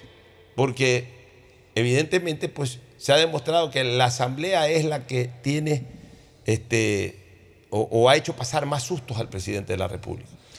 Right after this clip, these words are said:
Porque el presidente de la República, si bien es cierto que tiene ese botón, al presidente de la República le cuesta aplastar ese botón.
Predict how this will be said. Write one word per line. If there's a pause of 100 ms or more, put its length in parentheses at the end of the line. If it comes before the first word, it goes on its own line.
(180)
Porque
el
presidente
de
la
República,
si
bien
es
cierto
que
tiene
ese
botón, (420)
al
presidente
de
la
República
le
cuesta
aplastar
ese
botón.